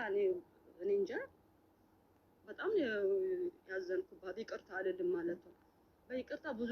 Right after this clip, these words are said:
ነገር ይፈታላት ነበር። ይቅርታ አይመልሰው ማለት አሁን ወዲህ ወጣ ይቅርታ ብትል አይሆንም።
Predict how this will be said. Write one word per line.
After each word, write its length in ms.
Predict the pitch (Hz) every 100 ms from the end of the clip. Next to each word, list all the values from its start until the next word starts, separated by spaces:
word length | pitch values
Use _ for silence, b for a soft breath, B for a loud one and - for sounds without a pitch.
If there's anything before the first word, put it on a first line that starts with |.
| 247
ነገር 260 | 220 196
ይፈታላት 640 | - - - - 262 370 370
ነበር። 320 | 196 196 311 - _ _ _ _ _ _ - _
ይቅርታ 320 | - - - 349
አይመልሰው 500 | 311 277 233 220 330
ማለት 200 | 392 349
አሁን 200 | 254 294
ወዲህ 240 | 294 302 359
ወጣ 200 | 349 - 359
ይቅርታ 320 | 320 - 339
ብትል 340 | 320 320 - 370
አይሆንም። 420 | 285 254 220 175